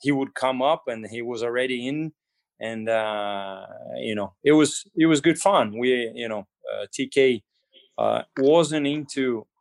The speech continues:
into the virtual that much, uh, what, three years ago, but then he started to, to enjoy, enjoy, enjoy. I mean,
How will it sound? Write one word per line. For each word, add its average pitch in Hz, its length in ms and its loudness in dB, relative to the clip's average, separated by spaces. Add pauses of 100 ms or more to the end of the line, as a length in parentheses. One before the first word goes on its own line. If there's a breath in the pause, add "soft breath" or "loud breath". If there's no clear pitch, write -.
(200)
into 120 920 -4
the 110 140 2
virtual 123 680 2 (100)
that 120 260 4
much, 123 520 -4 (300)
uh, 104 200 -2
what, 104 300 0 (280)
three 120 160 2
years 131 300 4
ago, 127 320 4
but 117 140 -2
then 117 260 -6 (400 loud breath)
he 120 80 -2
started 123 480 4
to, 120 260 0 (280)
to 120 160 0
enjoy, 120 440 2
enjoy, 120 340 0
enjoy. 120 440 2
I 110 40 2
mean, 110 260 -8